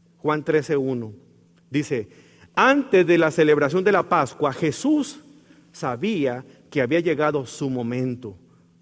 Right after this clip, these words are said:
para dejar este mundo y regresar al Padre".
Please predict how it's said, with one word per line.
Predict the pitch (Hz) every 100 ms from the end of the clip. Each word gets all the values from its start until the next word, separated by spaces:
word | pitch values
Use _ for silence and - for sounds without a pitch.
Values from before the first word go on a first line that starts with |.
| _ _ -
para | 127 117
dejar | 120 - 143
este | 147 -
mundo | 165 143 127 107 104 101 _ _ _ _
y | 131
regresar | 120 107 110 101 117 117 113 - _
al | 113 107
Padre". | - 101 92